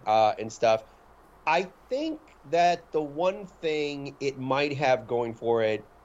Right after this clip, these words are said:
and I will see episode two, you know, is that basically all of these shows are living in the shadow of Lost from what now is that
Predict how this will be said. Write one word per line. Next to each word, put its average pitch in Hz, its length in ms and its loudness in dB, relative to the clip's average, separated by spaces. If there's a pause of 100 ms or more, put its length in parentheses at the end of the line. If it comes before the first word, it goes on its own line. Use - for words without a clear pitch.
(260)
and 120 120 -2
I 127 180 0
will 143 140 -2
see 135 200 -4
episode 117 340 -4
two, 95 380 -6 (100)
you 104 80 -6
know, 95 220 -2 (380)
is 135 220 -4
that 131 360 2 (1300)
basically 175 680 0 (100)
all 185 260 2
of 185 80 -2
these 180 140 -8
shows 147 380 -2
are 135 60 -4
living 131 300 -6
in 123 60 -6
the 120 60 -8
shadow 117 680 0
of 104 420 -4
Lost 107 920 -4
from 104 300 -6
what 101 240 -6 (340)
now 107 340 -6
is 107 100 -4
that 101 280 0